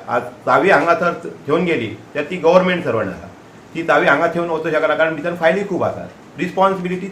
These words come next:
तिची आहा. फाल्यां सकाळीं त्या फायलींतलो खंयचो पेपर ना जालो तर तेका रिस्पॉन्सिबल कोण आसतलो,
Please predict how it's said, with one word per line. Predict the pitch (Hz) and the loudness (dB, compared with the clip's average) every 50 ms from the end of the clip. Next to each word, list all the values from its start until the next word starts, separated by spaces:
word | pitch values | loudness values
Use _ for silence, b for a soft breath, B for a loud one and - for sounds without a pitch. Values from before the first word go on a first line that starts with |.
| - | -8
तिची | 233 220 - - 196 | -8 -8 -6 -2 0
आहा. | 139 110 - - - - - - - - - - | 0 0 0 -4 -8 -14 -18 -20 -20 -12 -4 0
फाल्यां | 131 147 185 190 | 2 2 4 4
सकाळीं | 196 185 196 208 208 | 2 0 0 -2 0
त्या | 208 208 | -2 -2
फायलींतलो | 190 190 175 180 185 185 190 196 196 196 | -2 -2 -2 -2 -4 -6 -6 -6 -4 -2
खंयचो | 196 190 208 202 | -2 -2 -2 -2
पेपर | - 202 196 202 202 202 | -2 -2 0 0 0 2
ना | 208 214 220 214 | 4 6 8 8
जालो | 208 165 139 113 104 95 - - - - - - - | 8 8 6 4 2 -4 -6 -12 -16 -20 -12 -4 -2
तर | 170 170 175 | 0 0 0
तेका | 180 180 190 185 | 0 0 0 0
रिस्पॉन्सिबल | 180 180 175 - 190 185 185 185 190 175 190 190 196 190 - | 0 -2 -4 -2 0 0 0 -2 -2 -4 -4 -4 -4 -2 0
कोण | 214 214 185 | 2 4 4
आसतलो, | 143 - - - 117 104 101 | 4 2 0 -4 -4 -4 -4